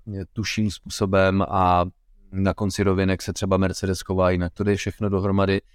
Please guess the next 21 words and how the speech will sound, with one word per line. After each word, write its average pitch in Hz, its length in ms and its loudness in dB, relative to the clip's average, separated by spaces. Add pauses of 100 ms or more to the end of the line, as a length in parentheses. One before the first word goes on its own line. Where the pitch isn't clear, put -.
(320)
tak 104 160 -4
všechny - 480 -2
ostatní 143 440 -2
týmy 104 380 -2 (100)
s - 120 -14
výjimkou 104 360 0
Red 101 140 0
Bullu 92 220 -2
se 104 160 -4
trápí 110 520 2
s - 80 -6
těmito 110 360 -2
základními 104 540 0
disciplinami, 90 800 -2 (420)
zatímco 107 440 0
Red 107 160 2
Bull 107 220 0
je 107 100 2
prostě 104 300 -4
vyladěný 104 720 2 (520)
a 95 320 4